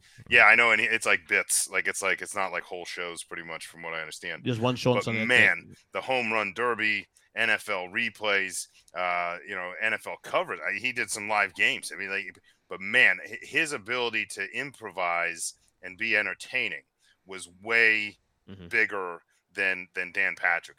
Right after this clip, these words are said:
Speaker 1: is. Dan Patrick might be at the core of things, like, funnier, but he's like, you know, he's the David Spade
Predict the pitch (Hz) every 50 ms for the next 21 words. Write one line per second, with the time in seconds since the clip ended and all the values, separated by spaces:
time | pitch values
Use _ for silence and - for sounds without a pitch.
0 | 64 - - - - 117 139 143 117 131 131 123 120 - 117 104 _ _ 98 104
1 | 107 101 - 104 98 95 - - - - - 110 107 107 107 104 95 - - 101
2 | 101 101 101 95 - 87 80 - - - - - - 98 98 107 110 113 123 127
3 | 127 127 - _ _ - - _ _ _ - 104 98 107 113 107 - - 104 98
4 | 92 87 - - - _ _ _ _ _ _ _ _ _ _ _ _ _ _ -
5 | 107 101 92 92 107 131 143 139 123 107 117 110 - 117 117 117 110 101 95 -
6 | - - - - 107 101 92 87 85 82 80 -